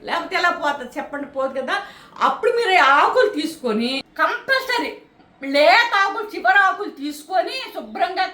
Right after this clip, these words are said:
కడిగి నోట్లో వేసుకొని నవ్వులుకోవడమే, ఇంకేమీ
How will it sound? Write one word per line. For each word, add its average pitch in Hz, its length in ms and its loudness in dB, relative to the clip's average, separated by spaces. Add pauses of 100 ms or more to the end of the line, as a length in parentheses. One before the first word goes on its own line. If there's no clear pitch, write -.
కడిగి 330 460 -2 (680)
నోట్లో 453 720 2
వేసుకొని 403 440 2
నవ్వులుకోవడమే, 403 800 -4
ఇంకేమీ 349 840 -8